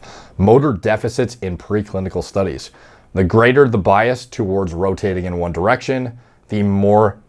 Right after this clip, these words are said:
Parkinsonian the animal. Amphetamine works by increasing the release of dopamine from the presynaptic neuron and blocking the reuptake of dopamine, thereby increasing dopamine levels in the synaptic cleft.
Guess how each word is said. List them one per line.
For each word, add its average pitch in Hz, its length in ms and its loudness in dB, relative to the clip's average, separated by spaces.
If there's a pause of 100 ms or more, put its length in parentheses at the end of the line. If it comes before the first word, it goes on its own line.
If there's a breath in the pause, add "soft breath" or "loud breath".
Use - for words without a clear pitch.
(100)
Parkinsonian 110 840 -2
the 90 140 -8
animal. 80 460 -6
Amphetamine 147 800 2
works 113 360 2
by 101 460 0
increasing 113 520 -2
the 104 60 0
release 98 460 -2
of 87 260 0
dopamine 107 580 0
from 95 280 -6
the 87 140 -6
presynaptic 98 760 -4
neuron 92 560 0
and 82 220 -4
blocking 87 480 2
the 87 80 -2
reuptake 107 540 2
of 90 60 -2
dopamine, 85 580 -4 (360 soft breath)
thereby 104 540 4
increasing 101 560 -6
dopamine 90 460 -4
levels 87 280 -4
in 90 140 -10
the 87 80 -6
synaptic 87 580 -6
cleft. - 500 -2